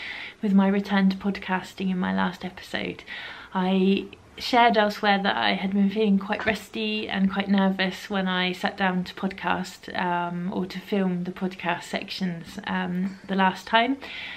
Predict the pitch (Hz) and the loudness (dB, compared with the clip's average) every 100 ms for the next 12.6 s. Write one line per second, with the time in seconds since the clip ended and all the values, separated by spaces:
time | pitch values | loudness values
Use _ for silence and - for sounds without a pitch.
0 | - - - - - - - - 196 190 | -12 -14 -16 -10 -10 -10 -20 0 6 8
1 | 190 196 196 214 196 - - 202 - 92 | 8 6 6 6 6 2 0 0 0 -6
2 | 110 - - - 226 214 208 214 208 196 | -16 -2 -2 0 2 6 6 6 4 4
3 | 190 208 208 208 196 196 185 180 - 190 | 2 4 4 6 2 4 2 2 -2 -4
4 | 190 190 - 190 185 175 - - 196 190 | -2 -8 0 2 2 0 -4 -6 -6 -4
5 | 190 185 180 185 180 196 190 190 185 185 | -2 0 0 0 2 4 2 0 -2 0
6 | 175 170 170 - - 180 - - _ _ | 0 -2 -4 -6 -6 -6 -8 -20 _ _
7 | - _ _ _ _ - 190 202 208 214 | -20 _ _ _ _ -16 -6 4 6 8
8 | 208 196 196 202 208 202 233 208 208 208 | 6 6 0 -2 -2 0 0 4 4 4
9 | 202 196 196 190 185 185 - - 196 202 | 4 2 2 4 2 0 -4 -2 -2 0
10 | 190 190 175 175 - - 202 196 190 190 | -4 -2 -4 -4 -10 -6 -2 -2 -2 -2
11 | 190 190 190 190 202 - 185 180 180 180 | 2 2 2 0 -2 -4 -4 -4 -4 -2
12 | 180 180 - 190 180 | -4 -6 -4 -2 -2